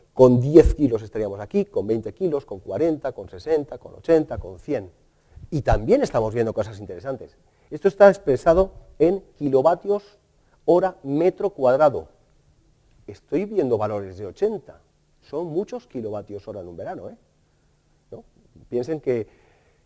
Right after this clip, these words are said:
el código técnico en refrigeración establece un límite de quince kilovatios hora metro cuadrado año. Es que un metro cuadrado de fachada de este estilo es capaz de neutralizar siete metros cuadrados. Es decir, eliminar la necesidad de refrigeración,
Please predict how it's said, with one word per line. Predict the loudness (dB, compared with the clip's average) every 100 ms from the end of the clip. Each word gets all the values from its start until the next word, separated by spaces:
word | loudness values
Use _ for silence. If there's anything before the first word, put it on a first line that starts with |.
| -8
el | -6 2
código | 6 6 6
técnico | 6 6 6 4 4
en | 4
refrigeración | 0 -6 -4 0 0 2 -2
establece | 0 0 0 0
un | -4
límite | -4 -2
de | -2 -2
quince | -2 -4 -6
kilovatios | -6 0 0 -2 -6
hora | -4
metro | -4 -6
cuadrado | -2 -2
año. | -2 -10 _
Es | -10 2
que | 4 4 0 0
un | 2 4
metro | 0 2
cuadrado | 6 6
de | 6
fachada | -2 -2 0 0
de |
este | -2
estilo | -6 -2 0 -2 -4
es | -14 -6
capaz | -4 -2 -4 -6 _ _
de | -18 -10 -8 -8 -10 -14 -16 -18 _ _ _
neutralizar | -12 -8 -6 -6 -6 -6 -6 -2 -2 -2 _ _ _ _ _ _ _ _ _ _ _ _
siete | -2 0 0
metros | -6
cuadrados. | -10 -12 -14 _ _ _ _ _ -20 _ _ _
Es | -8
decir, | -6 -4 -4
eliminar | -6 -6 -2
la | 0 0
necesidad | -2 -2 0
de | 2 0
refrigeración, | -2 -10 -8 -2 -2 -2